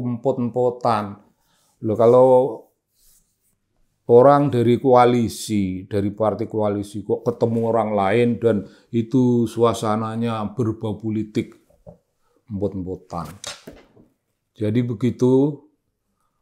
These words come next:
pertemuan itu sendiri baik bagi dua pihak, tapi tidak baik bagi Anies.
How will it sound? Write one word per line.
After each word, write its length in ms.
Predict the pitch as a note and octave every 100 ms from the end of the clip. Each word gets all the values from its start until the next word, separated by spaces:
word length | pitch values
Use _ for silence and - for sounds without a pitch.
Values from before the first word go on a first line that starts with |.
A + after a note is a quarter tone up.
| _
pertemuan 640 | - G#2 A#2+ A2 A#2 A#2 A2+
itu 160 | A#2
sendiri 480 | - A2+ A2 A2 A2+
baik 800 | - G#2 A2+ C3 D3+ - _ _ _ _ _ _ _ _
bagi 480 | A2+ G#2+ B2+ A#2+ A#2
dua 320 | A2+ A#2 G#2
pihak, 480 | A#2+ A2 A2+ C3 A#2
tapi 320 | A#2 F#2+ A2+
tidak 400 | G#2+ A2+ A#2 G#2
baik 400 | - G#2+ G2+ -
bagi 320 | A2 F#2 G2+ F#2+
Anies. 720 | F#2 F#2+ F2 - - -